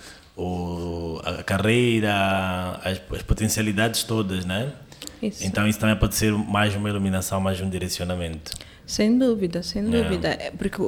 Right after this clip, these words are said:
Speaker 2: é, é, como eu disse a princípio, é uma carta do céu, uma carta do universo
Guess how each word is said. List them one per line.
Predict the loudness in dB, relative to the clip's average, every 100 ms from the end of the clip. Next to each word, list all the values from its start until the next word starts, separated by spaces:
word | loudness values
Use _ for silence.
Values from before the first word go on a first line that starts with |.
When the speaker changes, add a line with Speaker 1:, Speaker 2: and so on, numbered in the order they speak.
| 0
Speaker 2:
é, | 2 4 4 2 -2 -4 4
é, | 6 6 2 -6 0
como | 4
eu | 6
disse | 4 2
a |
princípio, | 2 2 2 0 -2 -6 -18 -2
é | 4
uma | 6 6
carta | 6 6 8 6
do | 6
céu, | 4 6 6
uma | 6
carta | 4 2 4 6
do | 6
universo | 6 6 6 6 4 0 -2